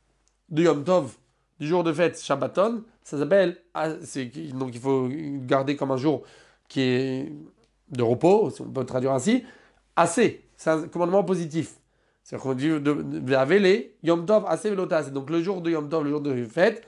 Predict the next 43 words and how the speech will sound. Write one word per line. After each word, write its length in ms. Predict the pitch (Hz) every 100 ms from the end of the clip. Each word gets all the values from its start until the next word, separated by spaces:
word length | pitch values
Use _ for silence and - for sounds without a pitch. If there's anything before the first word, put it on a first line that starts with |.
| _ _ _
c'est 160 | - 165
un 100 | 147
commandement 280 | 175 180
positif, 400 | 175 175 156 214
et 60 | 180
à 80 | 151
part 120 | 151
ça, 120 | 175
il 20 |
y 20 | 160
a 40 |
un 60 | 147
interdit 340 | 147 160 175
de 220 | 147 139
profaner 720 | 127 - - 127 135 139 - _ _ -
le 80 | 123
Yom 200 | 117 110
Tov. 320 | 165 247 - _ _ _ _ _ _ _
Donc 220 | 135 123
il 40 | 135
y 20 |
a 40 |
deux, 440 | 123 170 202 147 - _ _ _ -
il 80 | 123
y 40 |
a 60 | -
et 120 | - 226
un 100 | 185
commandement 260 | 190 190
positif 340 | 190 190 240 -
et 80 | 214
un 100 | 196
commandement 280 | 180 180 170
négatif. 520 | 147 120 214 277 - _ -
Ve'al 160 | 147 127
Aseh 220 | 123 208
Doche 180 | 196 202
Lo 160 | 196
Ta-, 280 | 190 180 185
Et 60 | 165
Lo 140 | 170
Ta'aseh 320 | 170 151 160
Ve'aseh. 480 | 160 143 - 123